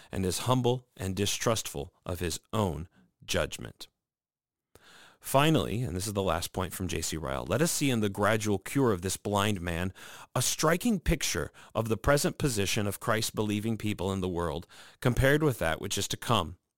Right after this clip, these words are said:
We see in part and know in part in the present dispensation. We are like those that travel by night.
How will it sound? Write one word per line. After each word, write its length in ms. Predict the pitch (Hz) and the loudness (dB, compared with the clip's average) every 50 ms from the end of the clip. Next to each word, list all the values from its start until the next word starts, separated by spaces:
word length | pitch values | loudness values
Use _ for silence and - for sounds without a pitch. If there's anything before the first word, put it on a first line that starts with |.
| _ _ _ - - - - - | _ _ _ -20 -20 -14 -4 2
We 120 | 139 143 | 2 2
see 200 | - - 175 190 | 4 4 2 4
in 120 | 214 196 | 4 4
part 440 | - - 120 127 151 196 - - - - _ _ _ _ _ - | 4 4 4 4 4 4 0 -8 -16 -18 _ _ _ _ _ -4
and 300 | 110 107 110 120 139 156 | 0 2 4 4 6 6
know 180 | 151 127 110 101 | 6 6 4 4
in 100 | 104 101 | 2 0
part 260 | - - 95 107 - | 0 2 2 2 2
in 140 | - 117 113 | 0 -2 -2
the 80 | 107 95 | -2 -2
present 420 | - - 110 107 101 113 - - | 0 2 2 2 2 -2 -4 -4
dispensation. 840 | 104 98 - - - 104 95 - - 98 90 85 - - 85 92 - _ _ _ _ _ _ - - - - - - | -4 -4 -4 -2 -4 -4 -4 -2 -2 -2 -2 -2 -2 -4 -4 -8 -10 _ _ _ _ _ _ -20 -20 -20 -12 -2 2
We 100 | 135 147 147 | 4 6 6
are 40 | |
like 200 | 143 147 143 - | 6 6 4 4
those 180 | - 151 143 - | 4 4 4 4
that 160 | 143 135 - | 2 -2 0
travel 360 | - - 143 139 131 131 127 | 2 4 4 4 6 4 4
by 160 | 117 120 117 113 | 4 6 4 4
night. 420 | 107 101 95 92 - - - - | 4 2 2 0 -2 -6 -12 -12